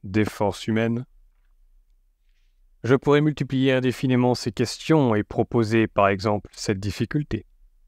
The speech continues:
Si l'intérêt individuel est opposé à l'intérêt général, où placerez-vous le principe d'action de la contrainte ? Où sera le point d'appui ? Sera-ce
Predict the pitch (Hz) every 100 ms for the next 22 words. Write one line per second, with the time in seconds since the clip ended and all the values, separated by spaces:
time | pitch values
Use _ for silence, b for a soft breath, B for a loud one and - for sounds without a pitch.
0 | _ _ _ _ _ _ _ _ _ _
1 | _ _ - - 180 165 156 - 156 156
2 | 135 117 113 110 107 110 104 92 92 -
3 | 117 - 131 - 120 110 110 98 87 80
4 | 95 90 90 101 104 107 120 131 135 -
5 | _ _ - _ _ - 226 - 160 -
6 | 143 131 151 131 - - 135 139 - -
7 | 196 b b b _ _ 110 139 - -
8 | 127 123 117 107 107 - - - - _
9 | _ _ _ _ _ _ _ _ _ _
10 | - 262 214 - - 110 110 104 95 101
11 | 92 - 113 - _ _ _ - - 131
12 | 127 131 113 - -